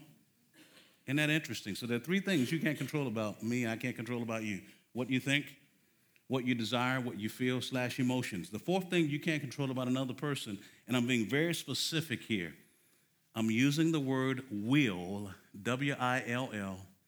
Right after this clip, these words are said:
versus actions. And let me be specific as to why. I can't control your will. You can't control my will. Now, if I'd have used the word action, someone who's very intelligent in here would have said, "Excuse me,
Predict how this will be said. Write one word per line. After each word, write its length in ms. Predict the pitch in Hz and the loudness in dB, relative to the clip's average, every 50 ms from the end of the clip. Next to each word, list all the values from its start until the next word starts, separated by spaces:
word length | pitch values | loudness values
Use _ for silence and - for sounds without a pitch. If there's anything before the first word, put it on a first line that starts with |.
| _ _ _ _ | _ _ _ _
versus 420 | 90 104 104 98 - 110 101 - - - | -4 -4 -4 -2 -4 -6 -8 -10 -10 -8
actions. 600 | 98 95 90 - - - 87 - - - - - 82 | -8 -8 -8 -8 -10 -12 -14 -14 -18 -20 -18 -14 -10
And 80 | 80 | -8
let 80 | 82 92 | -4 -2
me 80 | 113 | -2
be 180 | 110 104 123 117 | 0 0 0 -2
specific 520 | - - 113 107 - - 131 110 - 120 | -2 -4 -6 -8 -6 -6 -6 -6 -4 -4
as 120 | 117 104 - | -4 -4 -4
to 80 | - 110 | -4 -4
why. 240 | 104 104 92 85 - - - - _ _ _ _ _ _ _ | -4 -4 -4 -4 -8 -12 -18 -20 _ _ _ _ _ _ _
I 120 | - 113 113 | -6 -6 -6
can't 300 | - - 147 147 147 147 | -2 0 0 0 0 0
control 440 | 160 147 143 - 151 139 139 139 127 | -2 -4 -2 -2 -2 -2 -2 -2 -2
your 200 | 117 117 113 107 | -2 -2 -2 -2
will. 540 | 107 104 110 127 123 104 92 90 90 92 95 92 | -2 0 0 2 2 2 0 -2 -6 -8 -6 -6
You 120 | 104 104 | -6 -6
can't 240 | 107 - 110 104 - | -4 -4 -4 -4 -4
control 300 | 107 104 - - 104 98 | -6 -8 -6 -6 -6 -6
my 220 | 95 92 90 87 | -4 -4 -4 -6
will. 300 | 87 92 92 82 71 62 60 - - _ _ _ _ _ _ _ _ _ _ _ _ _ _ _ _ _ _ _ _ _ _ _ | -4 -4 -6 -6 -8 -10 -14 -18 -20 _ _ _ _ _ _ _ _ _ _ _ _ _ _ _ _ _ _ _ _ _ _ _
Now, 140 | - 110 107 | -4 -4 -4
if 140 | 98 - 120 | -2 -2 -2
I'd 100 | 123 131 | -2 0
have 100 | 127 127 | 0 0
used 200 | 135 139 127 123 | 0 0 0 -2
the 40 | 117 | -2
word 300 | 117 123 120 113 110 - | -2 -2 -2 -2 -2 -2
action, 540 | 131 143 165 165 165 - - 104 98 98 98 | 0 0 0 0 -2 -6 -4 -4 -2 -2 -2
someone 500 | - - 143 147 151 147 139 135 131 120 | -4 -4 -2 -2 -2 0 0 0 0 -2
who's 200 | 120 117 110 101 | -2 -2 -4 -2
very 280 | 101 120 123 135 147 | -2 -2 0 0 0
intelligent 600 | 147 135 120 - - 156 151 151 120 107 120 110 | 0 -2 -2 -2 -4 -2 -2 -2 -2 -2 -2 -2
in 60 | 104 110 | -2 -2
here 100 | 113 110 | 0 0
would 100 | 110 104 | -2 -2
have 80 | 101 | -2
said, 140 | - 120 110 | -4 -4 -4
"Excuse 440 | 110 - - - 170 185 226 220 170 | -4 -6 -2 0 2 2 2 2 4
me, 380 | 180 165 165 165 170 170 170 | 4 4 6 6 4 2 0